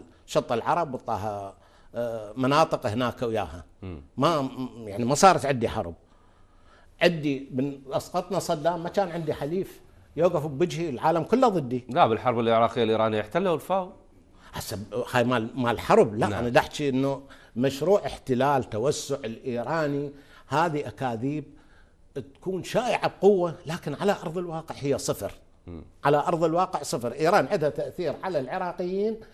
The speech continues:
Speaker 1: الشيعة المؤيدين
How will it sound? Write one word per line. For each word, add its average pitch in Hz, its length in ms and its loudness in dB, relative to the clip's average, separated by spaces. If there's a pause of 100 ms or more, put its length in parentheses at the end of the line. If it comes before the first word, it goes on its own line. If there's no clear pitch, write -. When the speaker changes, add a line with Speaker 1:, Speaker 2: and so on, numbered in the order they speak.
(280)
Speaker 1:
الشيعة 180 800 -2 (220)
المؤيدين 160 1000 2